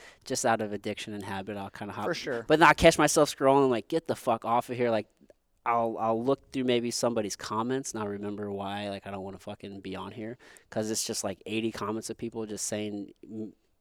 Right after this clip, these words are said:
Speaker 1: ignorant shit.
Speaker 2: Yeah.
Speaker 1: Or just arguing. And
Speaker 2: Yeah.
Speaker 1: it's just like, "What?" It's like, it's just, it felt so toxic. I had to get off there. So I've been, like, haven't really been posting a whole lot. I, I,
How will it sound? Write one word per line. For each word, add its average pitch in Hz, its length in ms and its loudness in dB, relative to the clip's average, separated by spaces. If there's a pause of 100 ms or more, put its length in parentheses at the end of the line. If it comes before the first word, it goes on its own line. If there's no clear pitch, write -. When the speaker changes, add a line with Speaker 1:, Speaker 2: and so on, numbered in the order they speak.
(220)
Speaker 1:
ignorant 117 380 -4
shit. 113 380 -2 (400)
Speaker 2:
Yeah. 131 240 -4
Speaker 1:
Or 113 240 -2
just 101 240 -12
arguing. 123 600 2
And 104 80 -4
Speaker 2:
Yeah. 143 160 -2 (580)
Speaker 1:
it's - 160 -4
just - 140 -2
like, 110 120 -2
"What?" 165 440 -8
It's 135 120 -6
like, 120 200 0
it's 135 180 0
just, 139 240 0
it 123 220 -4
felt 170 320 0
so 147 220 4
toxic. 120 500 -2
I 127 40 4
had 117 140 2
to 110 80 0
get 107 80 -4
off 104 180 -2
there. 131 120 -4
So - 120 0
I've 180 120 4
been, 233 160 4
like, 180 320 6 (640)
haven't 165 220 2
really 165 180 6
been 147 160 4
posting 123 380 2
a 120 60 4
whole 120 180 4
lot. 123 140 8
I, 131 140 2 (120)
I, 131 80 0